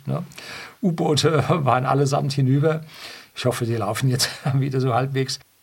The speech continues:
Und der Krankenstand in der Bundeswehr ist vergleichsweise hoch, dass das auch die Wehrhaftigkeit der Truppe, ja, beeinträchtigt. U S A ist es übrigens genau das Gleiche. Und da können wir uns mal überlegen, woran denn das nun gelegen haben kann.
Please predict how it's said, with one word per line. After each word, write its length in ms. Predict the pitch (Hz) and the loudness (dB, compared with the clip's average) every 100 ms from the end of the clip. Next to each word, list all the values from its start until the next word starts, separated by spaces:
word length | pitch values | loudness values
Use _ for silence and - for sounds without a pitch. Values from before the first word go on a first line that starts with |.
| - | -2
Und 140 | 143 | 0
der 80 | 123 | 0
Krankenstand 840 | 123 147 - - 175 233 - - 330 427 | 0 0 0 0 0 -2 -4 -6 -8 -6
in 80 | 147 | -4
der 60 | |
Bundeswehr 580 | 139 156 131 147 151 151 - _ - - | -2 -4 -4 -4 -4 -6 -12 _ -18 -8
ist 400 | 120 - - - | -6 -6 -8 -14
vergleichsweise 840 | - 113 113 120 - 117 110 104 - | -12 -8 -6 -6 -6 -6 -6 -8 -6
hoch, 300 | 139 247 - | -4 -4 -8
dass 200 | 135 - | -8 -6
das 220 | 139 - | -4 -4
auch 300 | - 139 - | -4 -4 -6
die 340 | - 123 113 113 | -10 -8 -8 -8
Wehrhaftigkeit 720 | 117 123 143 - 127 - 127 | -8 -8 -8 -6 -8 -6 -6
der 80 | 117 | -6
Truppe, 400 | - 113 135 123 - - - - - - - | -8 -6 -6 -6 -10 -20 -20 -20 -20 -20 -12
ja, 200 | 117 107 104 _ _ _ - | -8 -8 -10 _ _ _ -8
beeinträchtigt. 840 | 117 160 196 180 - 165 160 - | -2 0 0 -2 -4 -4 -6 -6
U 140 | 226 | -4
S 100 | 127 | -2
A 140 | 123 113 | -4 -6
ist 140 | 123 | -6
es 180 | 120 - | -6 -6
übrigens 240 | 123 110 | -6 -8
genau 160 | 127 101 | -8 -6
das 140 | 98 | -6
Gleiche. 360 | - 107 135 160 | -6 -6 -6 -2
Und 80 | 135 | -2
da 60 | |
können 220 | - 135 135 | 0 0 2
wir 40 | |
uns 120 | 127 | 0
mal 60 | 127 | -2
überlegen, 520 | 110 110 127 147 110 | 0 0 0 0 -2
woran 200 | 110 90 | -4 -2
denn 140 | 127 110 | -2 0
das 200 | 107 117 | -2 -2
nun 140 | 113 | -2
gelegen 420 | 107 120 139 127 | -4 -6 -6 -8
haben 240 | - - - | -10 -14 -16
kann. 180 | - | -16